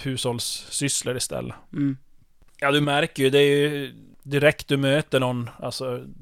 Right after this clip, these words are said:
Speaker 1: så blir det ju som en tryckt stämning. Eller det är ju en tryckt stämning hela tiden, för att
Speaker 2: Mm.
Speaker 1: ja, de, du först-, du märker att de vet ju inte riktigt hur de ska agera i din närhet.
Speaker 2: Mm.
Speaker 1: För de alla har ju redan sagt, ja, kanske inte barnen då, de,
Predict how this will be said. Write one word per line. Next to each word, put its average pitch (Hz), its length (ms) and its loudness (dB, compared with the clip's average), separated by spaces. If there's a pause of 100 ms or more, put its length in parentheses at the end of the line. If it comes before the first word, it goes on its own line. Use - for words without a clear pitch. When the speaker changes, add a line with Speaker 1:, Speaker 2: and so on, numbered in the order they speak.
(420)
Speaker 1:
så 127 140 -8
blir 131 180 0
det 139 60 2
ju 131 120 6
som 135 120 -2
en 123 100 -4
tryckt 131 300 -2
stämning. 123 720 -2
Eller 127 140 -2
det 127 80 2
är 131 60 4
ju 139 100 4
en 131 60 -2
tryckt 131 220 -6
stämning 123 360 -2
hela 120 200 0
tiden, 131 420 -6
för 127 100 -2
att - 220 -8
Speaker 2:
Mm. 135 200 -4 (880)
Speaker 1:
ja, 120 200 -4
de, 135 280 -4 (400)
du - 260 -20
först-, - 260 -14
du - 60 -10
märker 135 340 0
att 123 60 -6
de 135 300 -2
vet 139 200 -2
ju 139 40 -2
inte 127 140 -6
riktigt 123 180 -6
hur 123 60 -4
de 131 100 -2
ska 120 140 -6
agera 123 460 0 (520)
i - 100 -14
din 120 140 -4
närhet. 117 640 -4 (200)
Speaker 2:
Mm. 139 200 -4 (380)
Speaker 1:
För 127 120 -4
de 131 160 -2
alla 131 220 -2
har 135 140 2
ju 131 120 2
redan 123 260 0
sagt, - 640 -2
ja, 127 140 -2
kanske 139 260 -2
inte 131 160 -2
barnen 123 420 4
då, 123 120 -2
de, 123 240 -4